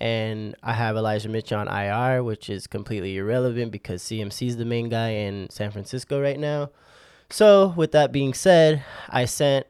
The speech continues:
over Brandon Cooks and Austin Eckler to my bro Joe Shiesty for, uh, Drake London, a twenty-three second round pick,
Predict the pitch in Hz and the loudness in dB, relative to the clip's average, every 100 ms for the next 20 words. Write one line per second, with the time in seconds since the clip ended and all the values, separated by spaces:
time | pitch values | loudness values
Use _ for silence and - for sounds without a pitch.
0 | - 135 127 127 123 113 131 131 120 - | -2 0 0 -2 -2 0 0 0 -4 -4
1 | - 165 - - 120 120 123 120 113 - | 0 0 -2 -8 -6 -6 -2 -4 -4 -8
2 | 117 - 135 - 143 139 - 123 113 113 | -6 -4 -4 0 -2 -2 -4 -4 -4 -8
3 | - 101 - 131 127 127 120 123 123 110 | -16 -16 0 4 4 2 0 0 2 0
4 | - 143 160 - 196 190 190 _ _ _ | 0 0 0 -2 -4 -4 -4 _ _ _
5 | _ _ - - 135 131 131 123 - 127 | _ _ -14 -2 2 4 4 2 2 0
6 | 120 110 110 139 139 131 139 147 151 151 | 0 -2 0 0 2 2 2 4 4 4
7 | 151 160 113 110 101 - 131 123 120 120 | 2 -2 -2 0 0 -2 -4 -4 -6 -6
8 | 120 120 117 - 110 113 113 101 - 156 | -4 -4 -4 -6 -4 -4 -4 -6 0 0
9 | 151 - | 0 -8